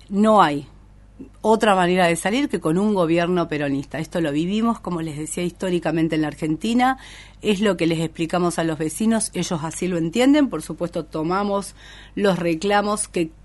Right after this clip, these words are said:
que hay, que no pasan de esto, ¿no? De la cuestión inflacionaria, de que vamos al supermercado,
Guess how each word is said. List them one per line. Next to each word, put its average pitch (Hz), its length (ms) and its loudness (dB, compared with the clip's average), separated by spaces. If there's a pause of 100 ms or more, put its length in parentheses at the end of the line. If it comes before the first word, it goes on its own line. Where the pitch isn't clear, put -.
(140)
que 185 160 0
hay, 330 240 4
que 190 180 -2
no 196 160 0
pasan 233 460 2
de 156 160 2
esto, 147 320 -10
¿no? 247 180 4
De 208 100 0
la 156 120 -2
cuestión 175 340 -6
inflacionaria, 226 880 0 (320)
de 170 140 0
que 185 80 0
vamos 180 300 2
al 165 120 2
supermercado, 175 920 2